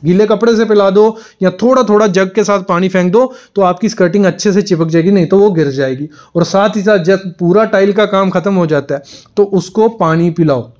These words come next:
थोड़ा, मतलब, अ, इतना ज़्यादा पानी भी नहीं, क्योंकि दीवार को लगता है बाद में, वो भी मैंने इशू देखा है कि ते-, एक एक फुट तक हमारा डैम्पनेस हो जाती है, क्योंकि ईंट पानी खींच लेती है। तो आपको थोड़ा थोड़ा पानी पिलाना है और वाइपर से साफ़ कर देना,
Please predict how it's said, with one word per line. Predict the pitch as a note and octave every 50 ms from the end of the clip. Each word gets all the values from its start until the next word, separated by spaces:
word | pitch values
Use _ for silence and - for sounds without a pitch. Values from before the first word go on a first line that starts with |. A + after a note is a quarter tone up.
| _ -
थोड़ा, | F3 F3 F#3+ F#3+
मतलब, | F#3+ E3+ F3+ G#3 A3 A3+ A3 G#3+ - - - - _ _
अ, | D#3+ E3 E3 E3 E3+ E3+ - - _ _ -
इतना | F3 D#3+ G#3 A#3 A#3+
ज़्यादा | A#3 G#3+ A#3 G#3+ A#3 A#3
पानी | A#3 G#3+ G3+ G#3 A3+
भी | A#3 A#3+
नहीं, | A#3 A#3+ A#3
क्योंकि | A#3+ A3+ A3 A3+
दीवार | G3 G3+ F#3+ F3+ F3+ F#3 G3
को | G3+ A3 G#3+
लगता | G3+ F#3+ G3 - A3
है | G#3+
बाद | F3+ F#3 F3+ F#3 F3+
में, | G3+ G3
वो | F#3+ F#3 F#3+
भी | F#3+ G3+
मैंने | G3 G3 F#3+ F#3+
इशू | F#3 - - G#3
देखा | F#3+ F3 E3+ E3+ G3
है | F#3+ F#3
कि | F#3 G3 G3+ G#3+ A3 A3+ - - - _ _
ते-, | - F#3+ F#3+
एक | F#3 G3 F#3+ F#3 G3+
एक | G#3 F#3+
फुट | G3+ - G3+ F3
तक | - - G3+ G3 F#3+ A3+ -
हमारा | D#3+ E3+ E3+ E3+ E3 E3+ F3+ F#3
डैम्पनेस | F3+ E3+ D3+ F3 F3 F3 E3+ G3 G3+ F#3+ G3
हो | F#3 E3+
जाती | E3 D#3+ D#3+ F#3
है, | F#3
क्योंकि | F3+ G3 F#3 F3+ A3 A#3 -
ईंट | G#3+ G#3 G#3+ A3+ - A#3
पानी | - F#3+ F3 F#3 A3
खींच | G3+ - G3+ F#3+ D#3+ D3
लेती | D3+ C#3+ C#3 - D3+
है। | D3 E3 - - - - - _
तो | -
आपको | E3+ D#3+ D#3+ E3 G3+ F#3+
थोड़ा | F#3+ E3+ F3 F#3+
थोड़ा | F3+ F3+ F3+ F#3
पानी | F#3 F#3+ D#3 D3+ D#3 E3+
पिलाना | E3+ E3+ E3+ D3+ D3 D#3 F3
है | G3 A#3+ A#3+ - _ _ _ _ _ -
और | D3 C#3+ C#3+ D3 D3+ C#3+
वाइपर | C#3 D#3 D#3 D#3 F#3+ F3
से | - G3
साफ़ | F3+ - E3+ E3+ E3 -
कर | F3+ D#3
देना, | E3 F3+ F#3+ G3